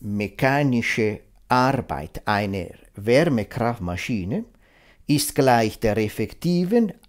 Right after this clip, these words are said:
ausgetauschten Wärmemenge in der Maschine selber. Es handelt sich hier um eine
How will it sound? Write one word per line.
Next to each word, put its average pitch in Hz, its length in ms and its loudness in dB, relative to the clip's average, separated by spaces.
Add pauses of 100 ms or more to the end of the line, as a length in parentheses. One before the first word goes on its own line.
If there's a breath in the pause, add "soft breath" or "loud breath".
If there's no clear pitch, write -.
ausgetauschten 165 1700 0
Wärmemenge 113 1120 2 (2750 soft breath)
in 147 180 2
der 123 120 4
Maschine 104 460 -2
selber. - 400 -12 (400)
Es 120 260 2
handelt 113 400 0
sich 185 280 4
hier 110 380 -4 (1200)
um 190 340 4
eine 101 420 -2